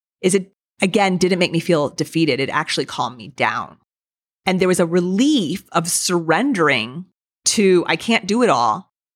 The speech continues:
because then at least I was not gonna hold myself accountable to an impossible standard. And I no longer was going to have to end the day feeling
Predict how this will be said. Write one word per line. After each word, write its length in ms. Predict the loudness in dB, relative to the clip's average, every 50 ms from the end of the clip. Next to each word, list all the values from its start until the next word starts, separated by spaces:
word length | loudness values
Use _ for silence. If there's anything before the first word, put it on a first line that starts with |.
| _ _ _
because 280 | -6 -2 0 0 0 2
then 160 | 0 0 0
at 120 | 0 0 2
least 220 | 0 0 2 2
I 60 | 2
was 160 | 2 2 2
not 180 | 0 0 -2 -2
gonna 120 | -4 -6
hold 200 | -4 -2 -2 -2
myself 440 | 0 0 -2 -2 0 0 0 -2 -2 -6 -16 _ _ _ _ _
accountable 540 | -10 -8 -6 -4 -2 0 0 2 2 0 -2
to 160 | 0 0 0
an 80 | 0 0
impossible 480 | -2 -2 -2 -2 -2 -2 -4 -8 -6
standard. 640 | -6 -4 -2 -2 -2 -2 -2 -4 -6 -6 -8 -10 -14 _ _ _ _ _ _ _ _ _ _
And 140 | 0 0
I 60 | 2 2
no 280 | 2 4 4 4 4
longer 720 | 2 2 2 2 2 2 0 0 0 0 0 0 -2 -4 _ _ _ _ _
was 180 | 0 0 0 0
going 380 | -2 -4 -2 -2 -4 -6 -6 -4
to 580 | -4 0 2 4 4 4 4 4 2 -2 -6 _ _ _ _ _
have 260 | -4 -2 -2 -2 -2 -4
to 360 | -4 -2 -4 -4 -4 -4 -2
end 140 | -2 0 0
the 60 | 0
day 180 | 0 0 0
feeling 540 | 0 -2 0 0 0 0 -2 -6 -8 -10 -14